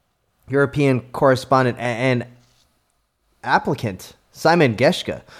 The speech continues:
You may remember pro cyclist. He's got some amazing facial hair. He plays a guitar, and he's reached out to us twice now to be the correspondent, but he has not answered our emails. We are working hard on it. But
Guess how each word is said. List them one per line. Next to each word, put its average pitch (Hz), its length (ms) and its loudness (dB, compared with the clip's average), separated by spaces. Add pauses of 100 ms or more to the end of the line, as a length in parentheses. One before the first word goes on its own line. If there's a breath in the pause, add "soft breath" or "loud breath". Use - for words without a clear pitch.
(200 loud breath)
You 165 120 -2
may 254 120 0
remember 147 640 -2 (1160)
pro 139 140 0
cyclist. 127 760 -2
He's - 80 -20
got 110 180 0
some 101 140 -4
amazing 98 440 -2
facial 101 380 -4
hair. 95 380 -2 (160)
He 117 60 -4
plays 196 220 2
a 196 40 -4
guitar, 170 560 -2 (160)
and 117 100 -2
he's 127 140 -2
reached 226 240 -2
out 214 160 2
to 202 100 -2
us 147 140 -4
twice 226 440 -4
now 92 180 -4
to - 100 -14
be 123 100 -4
the 180 100 -4
correspondent, 160 500 0
but 139 100 0
he 151 60 2
has 151 180 2
not 185 420 -4 (240)
answered 143 340 -4
our 101 140 2
emails. 127 320 -2
We 123 120 2
are 101 80 0
working 147 380 -2
hard 120 260 0
on 113 140 -2
it. 113 120 -10 (1000)
But 170 380 0